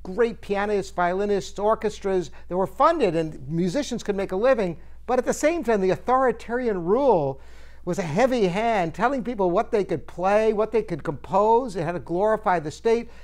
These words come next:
So it was really a double-edged sword. Well, what about today? Are there any socialized music today? Well, yes, there is. If you talk about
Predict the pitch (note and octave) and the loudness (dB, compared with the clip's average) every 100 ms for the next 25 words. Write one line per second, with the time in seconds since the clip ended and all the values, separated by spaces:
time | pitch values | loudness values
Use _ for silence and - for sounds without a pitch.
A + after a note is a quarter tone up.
0 | - - B3+ B3+ A3 F4+ G4 F#3+ - G#3 | -14 -2 0 0 0 2 4 2 4 2
1 | G#3 F#3 E3+ C#3 - A3+ A#3 D3 G#2+ - | 4 2 0 -2 -4 2 4 4 -2 -10
2 | - - B3+ C4 F#4+ F#4 F4 D#4+ - F#3 | -16 -12 -6 0 2 4 2 2 -2 0
3 | G3+ C4+ C4 C#3+ A#2+ A2+ - D#3 D#3+ F#3 | 2 4 2 2 -4 -8 -4 -4 -4 -4
4 | G#3+ C#4 - - C#3+ G3+ G#3+ G3+ G3 F#3+ | -4 -4 -8 -8 -2 -2 0 2 2 0
5 | C3+ E3+ G3+ A#2+ - D3+ E3+ A3+ B3 - | -4 -4 -4 -8 -8 -4 0 -2 -4 -12
6 | - - - D4 C#4 D#4+ - C#4+ D#4+ B3 | -16 -8 -2 2 2 0 -2 -2 2 2
7 | E3 E3+ F#3+ - C#4 A3+ G3 E3 | 2 -2 -4 -2 -2 2 4 4